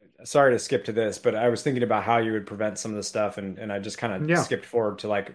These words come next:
Speaker 1: some of the vendors I remember at R S A were talking about using,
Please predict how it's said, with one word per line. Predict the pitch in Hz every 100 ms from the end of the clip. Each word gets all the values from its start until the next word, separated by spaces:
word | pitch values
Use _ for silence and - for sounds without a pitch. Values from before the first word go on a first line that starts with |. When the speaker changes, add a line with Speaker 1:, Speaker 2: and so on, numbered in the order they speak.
| _ _ _ - 123
Speaker 1:
some | - 120
of |
the | 107
vendors | 107 107 107 101
I |
remember | 101 104 98
at | 98 92 -
R | 107 101
S | 98
A | 107
were | 101 98
talking | 104 98 101
about | 92 95 95
using, | 95 107 101 104 98 98